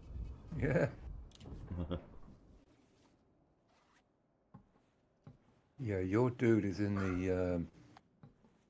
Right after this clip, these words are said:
Speaker 1: your dude is in the command center.
Speaker 2: Right, that's good, 'cause that's where we want to be.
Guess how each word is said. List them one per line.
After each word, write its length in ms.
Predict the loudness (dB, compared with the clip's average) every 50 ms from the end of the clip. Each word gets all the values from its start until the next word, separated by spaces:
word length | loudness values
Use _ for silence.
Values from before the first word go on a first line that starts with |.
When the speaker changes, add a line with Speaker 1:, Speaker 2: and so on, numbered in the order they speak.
| _ _ _ _ _ -20 -20 -20 -20 _ _ _ _ _ _ -6
Speaker 1:
your 180 | -2 0 0 2
dude 240 | 2 2 4 4 4
is 120 | 2 2
in 100 | 2 2
the 80 | 2 0
command 400 | 0 2 2 4 4 2 2 0
center. 300 | -4 -6 -8 -8 -8 -12 -14 -16 -16 -18 -20 -20 -20 _ _ _ _ _ _ _ _ _ _ _ _ -20 -20 -20 -20 -20 -20 _ _ _ _
Speaker 2:
Right, 240 | 4 6 6 6 4
that's 260 | 2 2 2 0 -2
good, 320 | 2 4 4 4 2 0
'cause 140 | -2 -2 0 2
that's 240 | 2 2 0 -2
where 100 | -2 -2
we 100 | 0 0
want 320 | 2 2 2 2 2 0 -4
to 100 | -6 -6
be. 320 | -4 -2 0 0 -2 -2